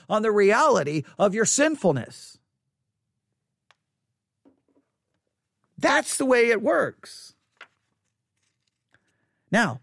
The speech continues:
here's the thing. We have a sinful nature. We're gonna constantly sin, and we're always gonna struggle with temptation. Always. Over and over and over and over and over.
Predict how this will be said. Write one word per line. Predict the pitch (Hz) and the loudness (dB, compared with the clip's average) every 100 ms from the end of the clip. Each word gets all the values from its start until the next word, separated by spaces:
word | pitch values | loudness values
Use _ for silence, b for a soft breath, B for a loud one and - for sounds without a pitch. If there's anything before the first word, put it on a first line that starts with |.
| _ | _
here's | - 247 247 | -4 -2 -2
the | 220 | -4
thing. | 320 302 113 - _ _ _ _ _ _ - | -2 -2 -4 -12 _ _ _ _ _ _ -6
We | |
have | 123 | -4
a | 185 | -2
sinful | - 233 247 | -4 -2 -2
nature. | 196 165 165 | -2 -2 -4
We're | |
gonna | 139 156 | -2 -2
constantly | - 190 - 220 196 | -2 -4 -4 -6 -6
sin, | - 156 147 b b | -4 -4 -6 b b
and | - | -6
we're | 170 180 | -2 0
always | 208 240 262 | 0 2 2
gonna | 185 220 | 0 -2
struggle | 190 220 190 | -2 -2 -2
with | 185 | -2
temptation. | 180 151 180 - 104 | -4 -6 -8 -8 -16
Always. | - 254 247 135 117 - | -2 2 2 -2 -10 -4
Over | 233 269 220 277 - | 0 0 0 -8 -6
and | 196 | -6
over | - 240 233 190 | 2 2 2 -6
and | 196 185 | -8 -2
over | 233 226 220 | 0 0 -2
and | - 190 - | -10 -10 0
over | 220 208 214 | 0 0 -4
and | 214 | -2
over. | 269 180 | 0 -2